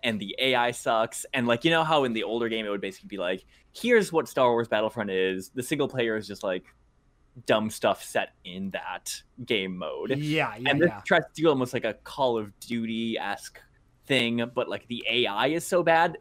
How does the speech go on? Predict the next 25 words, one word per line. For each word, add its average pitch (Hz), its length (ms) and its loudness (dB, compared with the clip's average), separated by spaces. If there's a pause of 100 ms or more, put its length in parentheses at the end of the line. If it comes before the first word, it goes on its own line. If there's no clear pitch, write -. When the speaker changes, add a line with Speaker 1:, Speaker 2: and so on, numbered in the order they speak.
(300)
Speaker 1:
they 143 120 6
just 127 400 -4
run 110 440 0
at 147 200 -2
you 170 220 2
in 127 100 -2
a 107 60 -2
straight - 480 -4
line. 104 540 -4
Speaker 2:
<laughs> - 60 -10 (360)
Okay. 143 360 -2
Speaker 1:
Just 123 160 -2
ready 123 240 6
to 127 60 0
get 131 160 0
mowed 123 240 4
down, 120 260 2 (120)
which 185 160 4
is 143 140 2
wild 135 480 4
because, 113 340 -2
like, 101 200 -6
in 123 340 0 (360)
actual, 120 440 0
like, 95 340 0